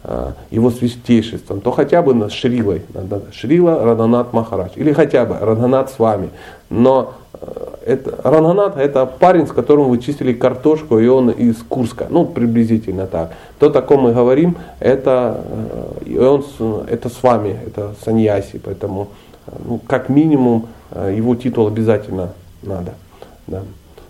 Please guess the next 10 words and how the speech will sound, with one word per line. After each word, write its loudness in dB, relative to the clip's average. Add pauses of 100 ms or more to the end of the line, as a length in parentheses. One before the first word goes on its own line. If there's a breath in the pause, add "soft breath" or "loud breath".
То -10
есть, -8
э, -4
сказать: 0
«А, 2
Бхакти-, 0
Бхактивигьяна 2
к -6
нам 0
заезжал», 2